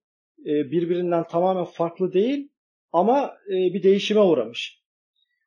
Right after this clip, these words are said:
E, klasik Osmanlı'da kabaca, e, devletten anladıkları Osmanlıların yönetme selahiyeti, yani Osmanlı döneminden bahsediyoruz. Yani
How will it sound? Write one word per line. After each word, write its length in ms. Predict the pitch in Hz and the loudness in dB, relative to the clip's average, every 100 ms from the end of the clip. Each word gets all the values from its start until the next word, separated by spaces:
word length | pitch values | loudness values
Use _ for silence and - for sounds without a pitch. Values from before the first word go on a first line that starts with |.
| _ _ | _ _
E, 320 | 147 147 143 143 | -4 -2 -2 -2
klasik 360 | 185 190 - | 0 0 0
Osmanlı'da 520 | 175 156 143 127 131 | -2 -2 -4 -4 -4
kabaca, 600 | 127 202 156 123 123 170 - _ _ _ - | -2 0 2 0 -2 -4 -8 _ _ _ -12
e, 40 | 143 | -6
devletten 760 | 139 135 170 175 175 175 156 - | -6 0 2 2 0 -2 -4 0
anladıkları 880 | 165 185 165 151 139 139 180 214 - _ _ _ _ - | -2 -2 -4 -6 -4 -2 -2 -4 -12 _ _ _ _ -2
Osmanlıların 960 | 160 170 190 226 247 220 208 175 135 _ _ | -2 0 0 0 2 0 0 0 -4 _ _
yönetme 640 | 160 135 160 170 170 185 190 | -10 0 2 2 -2 -4 -4
selahiyeti, 760 | - 170 139 123 117 113 - | 0 2 2 2 -2 -8 -8
yani 380 | 113 139 147 147 - | -6 0 0 -2 -2
Osmanlı 720 | 175 175 190 220 208 196 127 | -2 -2 -2 0 2 -2 2
döneminden 600 | 160 170 170 160 175 170 | 4 4 2 0 -2 0
bahsediyoruz. 580 | 143 - 123 120 120 123 | -2 -4 -10 -6 -6 0
Yani 200 | 147 | 0